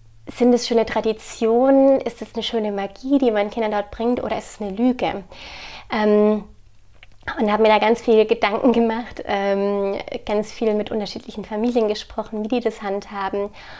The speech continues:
Und habe da mittlerweile jetzt einen Weg für mich gefunden. Ähm, und werd über dieses Thema Weihnachtsmagie versus Weihnachts-, ähm, Lüge,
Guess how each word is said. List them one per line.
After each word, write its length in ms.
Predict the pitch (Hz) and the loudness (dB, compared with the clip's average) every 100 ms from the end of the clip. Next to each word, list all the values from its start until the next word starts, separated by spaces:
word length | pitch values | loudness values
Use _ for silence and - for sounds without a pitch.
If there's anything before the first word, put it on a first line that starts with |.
| - - | -18 -4
Und 140 | 226 | 0
habe 120 | 226 240 | 0 2
da 100 | 233 | 2
mittlerweile 460 | 220 214 208 208 | 2 0 0 0
jetzt 180 | 202 - | -4 -4
einen 100 | 208 | -2
Weg 140 | 208 | -2
für 100 | - | -2
mich 180 | 202 196 | -4 -4
gefunden. 640 | - - 220 233 - 269 294 - - - - - | -10 -2 -2 -2 -2 -2 -2 -8 -20 -20 -20 -8
Ähm, 500 | 220 214 214 214 214 - - _ _ | -4 -2 0 0 -2 -8 -20 _ _
und 480 | 226 214 214 214 - | -2 0 0 -2 -6
werd 340 | 208 220 226 - | -4 0 0 -2
über 220 | 208 208 | -6 -4
dieses 400 | 226 214 202 - | -2 -4 -8 -16
Thema 580 | - 247 240 190 185 190 | 0 4 4 2 0 -2
Weihnachtsmagie 1400 | 190 208 202 - - 202 196 202 190 185 247 254 208 - 202 | -2 -4 -6 -16 -8 -6 -4 -4 -6 -4 0 0 0 -6 -4
versus 560 | 202 202 202 208 - - - | 0 0 -2 -8 -8 -10 -8
Weihnachts-, 640 | 220 196 196 196 185 - - | -4 -2 -2 -6 -10 -12 -8
ähm, 480 | 202 196 190 190 190 185 | -6 -4 -4 -6 -8 4
Lüge, 320 | 254 254 220 | 4 6 2